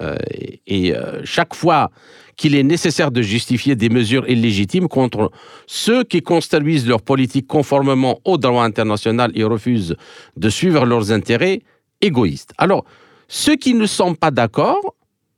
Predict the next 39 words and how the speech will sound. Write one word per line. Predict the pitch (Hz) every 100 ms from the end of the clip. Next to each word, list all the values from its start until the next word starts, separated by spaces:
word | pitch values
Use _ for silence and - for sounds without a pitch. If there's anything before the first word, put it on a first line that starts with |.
| _
sont | - - 190
mis | 160 190 285 277
sur | - 196 165 139 -
les | 127 127
listes | 131 - -
noires | 123 117 175
selon | - 139 120
le | 110
principe | 101 110 104 - 202
qui, | - 156 214 - _ - - _
qui | -
n'est | 151 131
pas | 135 147
avec | 131 107 101
nous | 123 208 208 -
est | 196
contre | 214 226 170 139
nous. | 90 - _ _ _ _
Et | 113 107 104 98 -
tout | 175
le | 127
monde | 113 135 226 175
se | 120 135
rappelle, | 107 110 190 294 294 _ - - -
à, | - 80 85 80 -
à |
ce | - 120
titre, | - 311 - 95 - - - _
la | 127
déclaration | 123 170 156 139 139 - 147 135
fière | - 185 190
du | 127
chef | 120 - 175
de | 123
la | 120
diplomatie | 107 117 127 127 120 120
européenne, | 101 104 135 202
Joseph | 135 131 131 110
Borrell, | 110 107 175 208